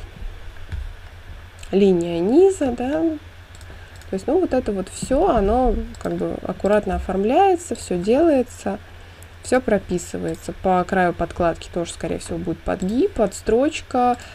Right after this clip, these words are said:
Здесь мы будем видеть подгиб основной ткани вот так вот. Вот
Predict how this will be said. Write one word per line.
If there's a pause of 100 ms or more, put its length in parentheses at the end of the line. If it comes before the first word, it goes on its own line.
(160)
Здесь
мы
будем
видеть
подгиб
основной
ткани
вот
так
вот. (1500)
Вот